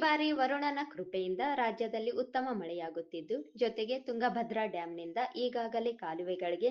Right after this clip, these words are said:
ನೀರು ಬಿಡುಗಡೆ ಮಾಡಿದ್ದು, ರೈತಾಪಿ ಜನರು ಸಂಭ್ರಮದಿಂದ ಬಿತ್ತನೆಗೆ ಸಸಿ ನಾಟಿಗೆ ಮುಂದಾಗಿದ್ದು, ಯಾವೊಬ್ಬ ರೈತಗೂ ಕುಂದುಕೊರತೆಯಾಗದಂತೆ ನೋಡಿಕೊಳ್ಳುವುದು ಕೃಷಿ ಅಧಿಕಾರಿಗಳ ಜವಾಬ್ದಾರಿಯಾಗಿದೆ. ಇದನ್ನರಿತು ಅಧಿಕಾರಿಗಳು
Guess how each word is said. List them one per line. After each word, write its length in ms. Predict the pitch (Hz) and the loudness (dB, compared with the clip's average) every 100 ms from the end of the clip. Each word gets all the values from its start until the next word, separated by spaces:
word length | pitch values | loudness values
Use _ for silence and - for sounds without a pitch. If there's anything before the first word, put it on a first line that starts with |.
| 254 | 2
ನೀರು 220 | 254 262 | 2 2
ಬಿಡುಗಡೆ 440 | 226 247 247 247 233 | 4 4 4 2 0
ಮಾಡಿದ್ದು, 440 | 156 151 160 254 - - - 214 | -2 -8 0 2 0 -10 -6 2
ರೈತಾಪಿ 460 | 196 202 262 269 311 | 2 4 4 4 0
ಜನರು 380 | 294 285 294 320 | 0 0 0 0
ಸಂಭ್ರಮದಿಂದ 680 | 285 - 254 254 254 240 247 240 | -2 0 0 0 0 0 0 -2
ಬಿತ್ತನೆಗೆ 520 | 247 247 240 226 254 262 | -4 -4 -4 -2 -4 -4
ಸಸಿ 260 | 214 202 233 | -6 -2 -2
ನಾಟಿಗೆ 420 | 226 220 220 220 | -2 -4 -2 -2
ಮುಂದಾಗಿದ್ದು, 640 | 208 151 160 156 160 220 - - - | -2 -4 -6 -6 -4 -2 -4 -10 -2
ಯಾವೊಬ್ಬ 380 | 226 233 302 - 302 | 2 4 4 4 4
ರೈತಗೂ 400 | 294 294 277 262 277 | 4 2 0 0 -2
ಕುಂದುಕೊರತೆಯಾಗದಂತೆ 1200 | 269 247 254 254 240 240 233 220 214 214 214 208 226 | 0 2 2 2 0 0 0 0 -2 -2 -4 -4 -2
ನೋಡಿಕೊಳ್ಳುವುದು 720 | 233 233 226 214 214 208 247 302 | 0 0 0 -2 -2 -2 -2 -2
ಕೃಷಿ 280 | - 202 233 202 | -4 -2 0 0
ಅಧಿಕಾರಿಗಳ 560 | 214 - 202 196 196 208 226 | 0 -2 -2 -2 0 0 2
ಜವಾಬ್ದಾರಿಯಾಗಿದೆ. 880 | 226 226 202 214 214 165 147 156 165 160 _ _ - _ 226 | 2 0 0 0 0 -2 -4 -4 -4 -4 _ _ -20 _ 0
ಇದನ್ನರಿತು 680 | 233 208 202 190 190 220 269 | 4 4 4 2 2 4 4
ಅಧಿಕಾರಿಗಳು 600 | 247 247 269 254 240 240 | 4 2 2 4 4 2